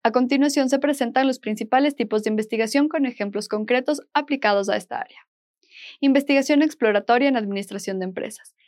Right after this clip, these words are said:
Este tipo de investigación es ideal cuando se busca comprender un fenómeno empresarial poco estudiado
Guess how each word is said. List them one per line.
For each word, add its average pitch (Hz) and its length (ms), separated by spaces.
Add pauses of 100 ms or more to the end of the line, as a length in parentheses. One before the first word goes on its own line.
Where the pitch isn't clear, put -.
(280)
Este 302 200
tipo 269 260
de 269 80
investigación 262 720
es 277 140
ideal 285 340
cuando 311 220
se 285 100
busca 233 300
comprender 233 520
un 269 120
fenómeno 214 400
empresarial 220 500
poco 208 300
estudiado 233 640